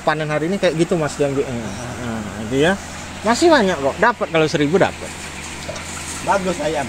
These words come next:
Speaker 1: Ya. Jadi, Pak, kalau panen itu gini.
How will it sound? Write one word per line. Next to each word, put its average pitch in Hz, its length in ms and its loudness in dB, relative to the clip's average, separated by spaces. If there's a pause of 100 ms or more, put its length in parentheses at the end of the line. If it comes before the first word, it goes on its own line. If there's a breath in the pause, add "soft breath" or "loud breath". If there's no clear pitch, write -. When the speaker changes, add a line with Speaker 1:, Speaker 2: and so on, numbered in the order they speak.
(540)
Speaker 1:
Ya. 151 240 6 (1400)
Jadi, 226 320 6
Pak, 302 320 4 (320)
kalau 247 240 4
panen 214 480 4
itu 170 240 2
gini. 185 240 6